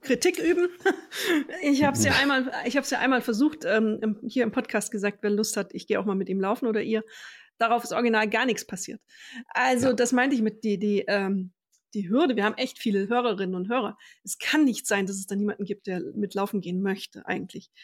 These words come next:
Speaker 1: Die Hürde ist offensichtlich hoch, aber die Leute müssen sich, glaube ich, auch mal locker machen, sage ich jetzt so einfach an der Stelle, wo es darum geht, vor anderen Schwäche zu zeigen. Ich war auch da. Ich stand auch in Hamburg und konnte nicht mehr und war am Ende und hab gerasselt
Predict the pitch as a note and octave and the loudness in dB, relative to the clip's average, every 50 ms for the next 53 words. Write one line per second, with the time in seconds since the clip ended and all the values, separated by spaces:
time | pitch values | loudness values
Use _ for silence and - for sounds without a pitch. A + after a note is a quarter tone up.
0 | - - - - _ - A#3+ G3+ A3+ D#4+ F#4 E4+ E4 D4 A#3 B3 B3 - - - | -20 -20 -20 -14 _ 0 2 6 6 6 6 4 4 2 2 0 0 -2 -6 -6
1 | - G#3+ A3 - A#3 G#3+ G#3+ G#3 - - G#3 - - C4+ G4 A4+ - - _ _ | -4 -4 -2 -2 -2 0 0 -2 -4 -4 -6 -4 -2 0 0 0 -2 -6 _ _
2 | _ - - - - - - - A#3 A#3 A3 A#3 A#3 B3 C#4 - C4 A#3 A3 - | _ -20 -20 -20 -20 -8 -2 0 0 2 2 4 4 4 4 4 2 2 2 0
3 | A#3 G#3 - G#3 - _ - - G3+ G#3 A#3 C4+ B3+ - - A#3 A3+ - A#3 A3 | -2 -2 -2 -6 -10 _ -4 0 2 2 2 0 -2 -2 -4 -6 -4 -2 -2 -2
4 | A3 G#3+ G#3+ A3+ A#3+ A#3 A3 A3+ A#3+ - - B3+ A3+ G#3 G#3+ A3+ - C4+ C#4 C#4+ | -2 -2 -2 -2 0 2 2 2 2 2 2 2 2 2 2 2 2 0 0 -2
5 | - _ _ _ _ _ _ - - F#3+ F#3 G#3 - B3 B3 - - A#3+ B3 A#3+ | -2 _ _ _ _ _ _ -10 -6 -6 -6 -4 -6 -6 -6 -4 -4 -4 -4 -4
6 | - C4+ C4 - G#3+ G#3 A3 G#3 - - A3+ A3+ A#3 A#3 - - - - - - | -6 -8 -6 -6 -6 -4 -4 -4 -2 0 0 0 0 -2 -6 -10 -14 -16 -18 -20
7 | - - - A3 G#3+ A#3 A3 A3 - A3+ G#3 G#3 A3 A3 G#3 G#3+ G#3 G#3 G#3 - | -20 -14 -6 0 2 2 2 4 4 2 4 4 2 2 2 2 2 2 2 -2
8 | _ - - _ - - - C4 A#3+ A3 A#3+ B3+ B3+ B3 A3+ A3+ G#3 - - A3+ | _ -20 -20 _ -14 -6 -2 -2 0 2 2 2 2 2 2 2 2 0 0 0
9 | G#3 - B3 - - - G3 - - - F3 F3 - G3+ F#3 F3+ - _ _ _ | -2 -2 -2 -4 -4 -6 -6 -6 -6 -4 -4 -6 -6 -8 -10 -12 -12 _ _ _
10 | - C#4+ - - C4+ C4+ C#4 C4+ C4+ - - A3+ B3+ C4+ - - - - G3 G3 | -2 -2 0 0 0 2 4 4 4 4 4 2 2 2 0 -4 -4 -2 0 2
11 | G3 F#3+ - - A3+ G#3+ - - - B3 B3 B3 - - A3+ B3+ C4 C4 - A3 | 2 0 0 -2 -2 -2 -2 -2 0 0 0 0 0 0 0 0 0 0 -2 -4
12 | A3 G3 G#3 G#3+ G#3+ G3+ G3+ G3 F#3 F#3+ - F#3 F3+ - - - G#3+ G#3 G3+ F#3+ | -2 0 2 2 2 2 2 0 -2 -4 -8 -10 -12 -8 -4 0 0 0 0 -2
13 | F#3+ F#3+ F3+ - G3+ F#3+ F3+ F#3 F#3 F#3+ - G3+ G3+ G3+ G3+ - - G#3 G#3+ G3+ | -4 -6 -4 -4 -4 -4 -4 -4 -6 -6 -4 -4 -4 -4 -4 -2 0 0 2 2
14 | G#3 - - G3 G3 G#3 F#3+ _ - - - G3 G3+ - - G3+ F#3+ - | 0 -2 -4 -6 -6 -8 -10 _ -12 -8 -4 -4 -2 -2 -2 -6 -6 -8